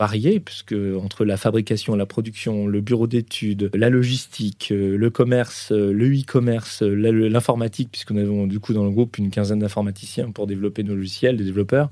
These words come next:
Donc, euh, c'est intéressant, mais c'est ce qui fait, le, je pense, la passion aussi d'un chef d'entreprise, c'est de pouvoir voir plein de choses différentes éclore,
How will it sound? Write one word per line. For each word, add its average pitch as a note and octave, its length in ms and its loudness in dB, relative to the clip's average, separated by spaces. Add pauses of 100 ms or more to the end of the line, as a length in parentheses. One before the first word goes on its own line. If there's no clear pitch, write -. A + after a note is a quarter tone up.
(120)
Donc, B2 200 2
euh, B2 280 6
c'est A#2 200 4
intéressant, A#2+ 500 4
mais A#2+ 120 2
c'est A2 120 -4
ce G#2 80 -6
qui A2 120 -4
fait, - 140 0
le, G#2 140 2
je - 80 -6
pense, A#2+ 220 -2
la A2 120 0
passion A2 300 -2
aussi A2 200 -4
d'un G2+ 220 -2
chef G#2+ 180 -4
d'entreprise, G#2 460 -2
c'est G#2 60 -4
de F#2+ 60 -6
pouvoir G#2+ 280 2
voir G#2 260 0
plein A#2 180 -2
de A2 60 0
choses A#2 180 0
différentes A2 540 -2
éclore, A#2+ 500 2